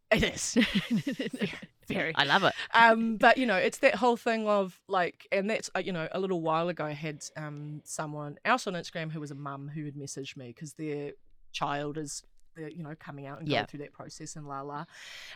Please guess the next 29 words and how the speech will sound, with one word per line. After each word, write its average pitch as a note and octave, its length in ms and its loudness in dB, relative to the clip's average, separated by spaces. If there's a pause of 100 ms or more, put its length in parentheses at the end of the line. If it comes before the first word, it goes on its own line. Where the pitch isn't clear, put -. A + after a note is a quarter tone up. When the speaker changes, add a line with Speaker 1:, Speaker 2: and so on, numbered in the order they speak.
Speaker 1:
um, F3 580 0
and F3+ 120 -2
was F3 100 -6
talking A3+ 180 -6
to A3+ 40 -6
me A3+ 80 -4
and A3 80 -2
I - 20 2
was G#3+ 80 -2
like, A3 140 -2
"Look, B3 140 -2
honestly, A#3 640 0 (400)
I A3+ 120 -2
feel E4+ 340 2
like D4 260 4
that G3+ 220 0
response G3 480 -4
that - 160 -8
people E3+ 300 -6
have, C#3 480 -6
like, D#3 140 -6
parents D#3+ 340 -6
do D#3 140 -6
where D3+ 100 -4
they C#3+ 140 -4
have C#3+ 220 -8
that - 220 -8
fear - 420 -6 (280)
Speaker 2:
Mm. E3 340 -4